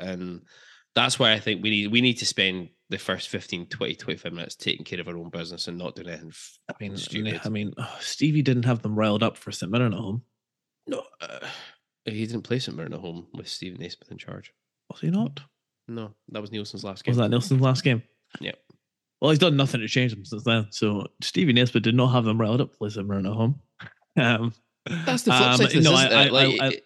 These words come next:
Speaker 2: I hear what you're saying. Um, uh, contain, yeah, contain them in that first twenty minutes. The data, as you've said, or that they will then become, you know, um, everything that we hated under Stephen Glass.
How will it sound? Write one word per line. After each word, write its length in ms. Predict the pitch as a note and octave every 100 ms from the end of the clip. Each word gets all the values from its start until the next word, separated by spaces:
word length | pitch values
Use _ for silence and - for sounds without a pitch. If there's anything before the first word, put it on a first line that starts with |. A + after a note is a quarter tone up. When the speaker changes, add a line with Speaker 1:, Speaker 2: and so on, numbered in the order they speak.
| -
Speaker 2:
I 100 | C#3
hear 200 | C3 D#3+
what 120 | C#3
you're 100 | A#2+
saying. 280 | G#2+ G#2 G#2
Um, 380 | G#2+ A2 G#2+ G#2+
uh, 480 | - _ _ B2+ -
contain, 420 | - B2+ B2+ C3 B2
yeah, 160 | B2+ G#2+
contain 380 | - G#2+ C3+ C#3
them 120 | C3
in 100 | B2
that 180 | B2 -
first 240 | B2+ A2
twenty 160 | - G#2
minutes. 480 | B2+ - - - - _ - -
The 60 | A#2
data, 460 | G#2+ A2 A2+ A2+ -
as 180 | G#2+ G#2
you've 140 | G#2+
said, 340 | - A2 A#2+ C#3+ _ _ _ _ -
or 160 | G#2
that 320 | A2 F#2 G2+ G2+
they 120 | G#2+
will 120 | G#2
then 260 | G#2+ G#2+ G2+
become, 420 | G#2 - G#2 G#2
you 140 | A2 G#2+
know, 300 | G#2+ G#2 F#2+ -
um, 480 | G2+ G#2 G#2 G#2 G2 -
everything 440 | A2+ A2+ A2+ A2+
that 100 | G#2+
we 120 | F#2+ G#2+
hated 400 | - A2+ - -
under 120 | G2+
Stephen 280 | G2 G#2+ G2+
Glass. 400 | G#2+ A#2 C3 -